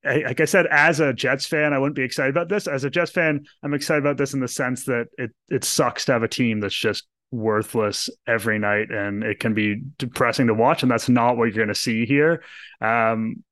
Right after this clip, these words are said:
so maybe, I don't know, maybe it's worth appreciating the fact that the Jets have a good chance to be decent. Um, but if I'm a general manager, being decent doesn't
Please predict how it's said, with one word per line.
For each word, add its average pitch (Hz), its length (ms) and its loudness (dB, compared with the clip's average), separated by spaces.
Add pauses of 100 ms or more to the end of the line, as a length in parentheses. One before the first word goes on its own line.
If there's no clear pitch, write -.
so 165 180 2
maybe, 170 300 4
I 160 80 4
don't 170 100 4
know, 135 100 0
maybe 151 280 0
it's 165 240 -2
worth 160 260 0
appreciating 147 580 -2
the 131 60 -2
fact 131 320 -4
that 143 60 -10
the 120 100 -4
Jets 127 220 -4
have 123 100 -4
a 117 60 -4
good 123 240 -4
chance 117 320 -4
to - 60 -10
be 110 100 -2
decent. 117 560 2 (400)
Um, 110 400 0
but 120 180 0
if 123 140 -2
I'm 131 180 2
a 123 60 2
general 127 320 0
manager, 113 640 -2 (560)
being 123 300 0
decent 131 480 -2
doesn't 117 440 -4